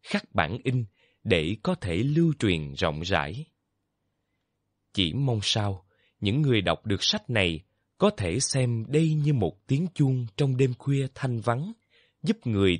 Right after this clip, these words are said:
tỉnh ngộ, như lương thực lúc đói thiếu, giúp người no lòng.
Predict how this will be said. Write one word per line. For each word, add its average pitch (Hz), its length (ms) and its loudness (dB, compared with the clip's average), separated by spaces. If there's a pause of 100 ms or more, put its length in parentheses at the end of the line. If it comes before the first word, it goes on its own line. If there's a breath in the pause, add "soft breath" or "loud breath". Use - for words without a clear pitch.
tỉnh 104 260 -2
ngộ, 87 380 0 (680)
như 123 340 2
lương 156 340 4
thực 95 260 -4 (300)
lúc 160 260 2
đói 117 380 2
thiếu, 147 340 0 (460)
giúp 214 140 2 (100)
người 98 340 2
no 156 300 0
lòng. 85 380 0